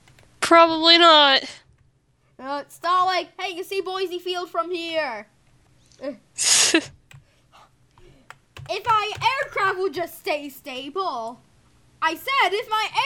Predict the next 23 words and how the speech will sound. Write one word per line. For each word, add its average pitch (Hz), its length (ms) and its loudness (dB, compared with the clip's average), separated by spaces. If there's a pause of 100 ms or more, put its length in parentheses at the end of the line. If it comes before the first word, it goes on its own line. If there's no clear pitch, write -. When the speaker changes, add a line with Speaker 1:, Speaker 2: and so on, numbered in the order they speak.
Speaker 2:
aircraft 370 400 2
would 370 160 -6
just 285 240 -8
stay 277 340 -8
stable." 294 680 -4
Fuck, 220 220 -10
fuck, - 300 0
fuck, 285 120 -16
fuck, 262 240 -6
fuck. 262 200 -10
Speaker 1:
<laughs> - 60 -20 (560)
Speaker 2:
Hey, 359 80 -10
Five's 359 260 -6
actually 359 340 -10
helped 233 260 -10
for 220 180 -16
once. 226 560 -18 (400)
Speaker 1:
Wow. 294 460 8 (920)
Speaker 2:
And 311 380 -8
put 302 240 -12
landing 254 440 -16
gear 240 260 -20
down. 220 1000 -14